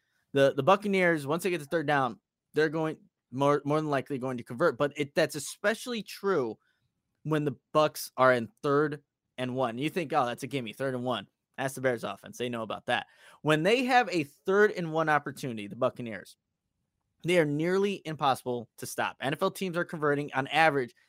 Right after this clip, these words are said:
a seventy-four percent clip and seventy wh-, when passing on third and one. The Bucs are twelve for thirteen this season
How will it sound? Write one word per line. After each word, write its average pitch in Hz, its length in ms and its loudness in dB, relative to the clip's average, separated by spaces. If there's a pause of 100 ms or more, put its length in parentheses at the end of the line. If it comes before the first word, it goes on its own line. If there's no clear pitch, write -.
(160)
a 135 80 -2
seventy-four 160 720 0
percent 135 400 -6
clip 147 360 0 (540)
and 127 380 2
seventy 170 760 0 (340)
wh-, 139 300 0
when 143 220 2
passing 147 440 2
on 110 100 -10
third 113 200 -6
and 110 100 -14
one. 101 180 -16 (440)
The 135 100 -2
Bucs 214 380 4
are 196 100 0
twelve 165 340 -2
for 151 100 -8
thirteen 131 460 -6
this 104 160 -10
season 101 420 -12